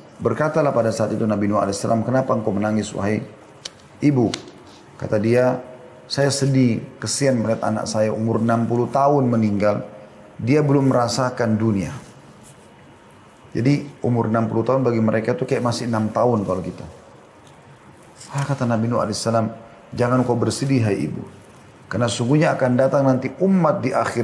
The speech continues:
zaman," ya kita ini. Gitu kan. Umur orang tertua di antara mereka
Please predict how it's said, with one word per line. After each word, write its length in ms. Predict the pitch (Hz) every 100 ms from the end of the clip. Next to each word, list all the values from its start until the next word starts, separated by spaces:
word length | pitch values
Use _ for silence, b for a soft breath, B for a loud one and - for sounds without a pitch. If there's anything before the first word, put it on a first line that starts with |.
| 107
zaman," 480 | 113 110 113 -
ya 80 | 110
kita 320 | 104 123 -
ini. 160 | - 95 - - - - - -
Gitu 120 | 90 90
kan. 120 | 92 - - - - - - - - 190
Umur 540 | 208 208 190 151 -
orang 320 | 143 135 135 131
tertua 480 | 127 - 170 180
di 80 | 143
antara 320 | 135 120 120
mereka 560 | 113 110 113 110 156 196